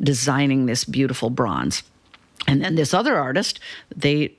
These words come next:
wanted to bring the best that they've, they've ever made, and they designed it, and the,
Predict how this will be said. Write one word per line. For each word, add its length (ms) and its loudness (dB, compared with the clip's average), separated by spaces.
wanted 420 2
to 60 -2
bring 280 2
the 60 2
best 420 -2
that 260 -2
they've, 260 0
they've 280 0
ever 260 2
made, 460 -2
and 200 4
they 240 0
designed 440 2
it, 80 0
and 100 2
the, 160 0